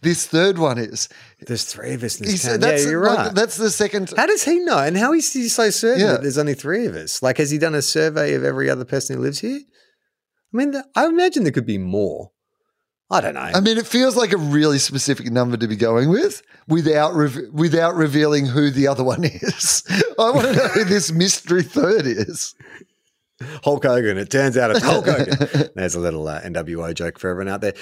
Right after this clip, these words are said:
Speaker 2: This is, uh, from Wayne. "Hey, Charlie and Will. I had a thought how the people of the world are creating a real comic book universe. First stage, create villains.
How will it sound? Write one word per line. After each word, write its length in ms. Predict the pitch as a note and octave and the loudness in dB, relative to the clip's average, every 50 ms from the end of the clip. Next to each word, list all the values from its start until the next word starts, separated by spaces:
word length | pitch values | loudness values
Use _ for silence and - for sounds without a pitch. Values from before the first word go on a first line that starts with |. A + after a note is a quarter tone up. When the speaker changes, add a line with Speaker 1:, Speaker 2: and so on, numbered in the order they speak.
| - - - - - | -14 -16 -16 -12 -6
Speaker 2:
This 200 | - G#3+ - - | -2 0 0 2
is, 180 | C4+ B3 G#3 A3+ | 2 2 2 2
uh, 220 | G3+ F3+ E3 B2+ | 2 2 0 -2
from 240 | - - C#3+ C3 B2+ | -4 -4 -4 -2 0
Wayne. 600 | C3 C#3 C#3+ D3 C3 G#2+ F2+ F2+ A2 C#3 D#3 D#3 _ _ _ _ _ _ _ _ _ - - | 2 2 4 4 2 2 0 -4 -8 -10 -14 -16 _ _ _ _ _ _ _ _ _ -12 -4
"Hey, 420 | A#2+ C#3+ C#3+ D3 D3 C#3+ C#3+ C#3+ - | 0 2 2 2 4 2 2 0 -2
Charlie 440 | - - C3+ B2 A#2+ A2+ A2+ A2+ - - | -2 -2 0 0 2 2 2 0 0 -2
and 420 | A2 A2 A2 G#2+ G#2 G2 F#2 F#2+ G#2 A2 | -4 -4 -4 -4 -4 -6 -8 -8 -4 0
Will. 480 | B2+ C#3 A2+ F2+ D#2+ G2 C3+ E3 - - | 2 2 2 2 0 -2 -4 -4 -6 -4
I 140 | B2 D#3+ G3 | -2 0 0
had 120 | G3+ B3 B3 | 2 0 0
a 60 | C4 | -2
thought 460 | A#3+ - - - A#2 F#2 F2 G#2 - - _ _ _ _ - | -4 -4 -2 0 0 0 0 -4 -6 -10 _ _ _ _ -8
how 140 | A#2 A2+ | -6 -4
the 80 | A2 A2 | -4 -4
people 340 | - - C#3 D3 C#3+ E3 E3+ | -2 -2 -2 0 0 0 0
of 80 | D#3+ | 0
the 80 | D3+ D#3+ | 0 0
world 300 | C3+ A#2 A2+ G#2 G2+ G2 | 2 2 2 2 2 0
are 60 | G2+ - | 0 -2
creating 520 | - - G#2+ G2+ G2+ G#2+ G#2 G#2+ G#2+ A2+ | -2 -2 0 2 2 2 2 0 -2 -4
a 60 | G#2+ G2 | -6 -6
real 280 | F#2 G2 G2+ G#2 G#2+ | -2 0 0 0 0
comic 420 | G#2 - - G2 F#2 F#2 F2 - - | 0 -4 -6 -4 -4 -4 -6 -8 -10
book 220 | F#2 F2 - - | -10 -10 -8 -6
universe. 600 | G2+ G2+ G2+ F#2 E2+ E2+ - - - - - - - - - | -4 -4 -4 -4 -6 -6 -8 -8 -8 -8 -10 -10 -10 -8 -2
First 240 | F#2+ F#2+ F#2 - - | 0 0 0 0 0
stage, 380 | - A2+ B2 D3+ E3 D3+ - | 0 0 0 0 0 -2 -4
create 260 | - - G2+ F#2+ F2+ | -4 -2 -2 -2 -2
villains. 560 | F#2 D#2+ F2+ F2 F#2 A2 D3 D#3 D#3 D#3 - | -2 -4 -2 -2 -2 -2 -4 -6 -8 -10 -12